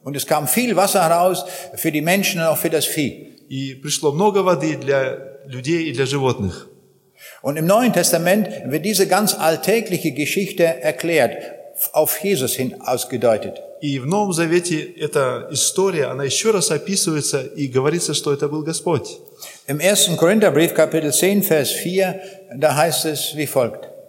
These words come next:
Speaker 2: В первое послание Коринфянам, четвёртой главе, говорится,
Speaker 1: Sie tranken alle von dem geistlichen Fels, der ihnen folgte.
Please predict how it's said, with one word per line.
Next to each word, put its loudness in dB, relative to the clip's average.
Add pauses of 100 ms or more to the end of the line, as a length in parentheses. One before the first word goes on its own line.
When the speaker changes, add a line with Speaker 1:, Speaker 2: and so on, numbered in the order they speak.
(380)
Speaker 2:
В -20
первое 4
послание 0
Коринфянам, 0
четвёртой -2
главе, -2
говорится, -4 (540)
Speaker 1:
Sie -2
tranken 2
alle 4
von 0
dem 0
geistlichen 2
Fels, 2 (600)
der 2
ihnen -2
folgte. 0